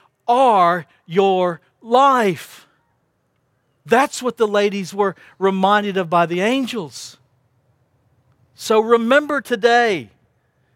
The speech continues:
This Lord's Day, as Barry mentioned, every single Lord's Day is a celebration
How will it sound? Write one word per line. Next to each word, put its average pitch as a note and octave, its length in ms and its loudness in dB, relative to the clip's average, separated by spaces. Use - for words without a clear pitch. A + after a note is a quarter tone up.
This G#3+ 260 -2
Lord's A3 380 2
Day, F#3 240 -2
as F3 120 -6
Barry A3 300 0
mentioned, G#3 380 -8
every A3 640 -2
single A3 640 -2
Lord's G3+ 380 0
Day F3 260 -2
is F3 160 -4
a F3+ 60 -6
celebration G3+ 960 -2